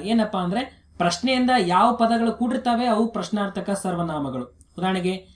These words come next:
ಯಾವವು, ಯಾವುದು, ಯಾರು, ಏತರದು, ಏವುದು, ಏನು,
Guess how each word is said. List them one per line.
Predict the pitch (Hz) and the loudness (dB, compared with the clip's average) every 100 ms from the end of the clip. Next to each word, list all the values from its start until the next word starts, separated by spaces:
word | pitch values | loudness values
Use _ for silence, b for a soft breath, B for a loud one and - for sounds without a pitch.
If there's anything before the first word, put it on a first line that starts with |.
| _ - | _ -6
ಯಾವವು, | 160 175 180 180 180 185 226 226 _ _ _ _ - | 2 4 4 4 0 2 0 -2 _ _ _ _ -10
ಯಾವುದು, | 160 175 185 175 175 175 226 220 _ _ | 0 4 4 2 -2 0 0 -2 _ _
ಯಾರು, | 143 160 185 202 190 220 226 - | -8 0 2 2 0 -2 -4 -10
ಏತರದು, | 147 196 208 196 185 208 240 - | -6 -6 -2 -4 -2 -2 -4 -8
ಏವುದು, | 147 190 214 190 208 233 - _ _ _ _ _ - | -8 -4 -2 -2 -2 -4 -6 _ _ _ _ _ -12
ಏನು, | 147 196 214 208 220 240 | -2 0 0 2 0 -2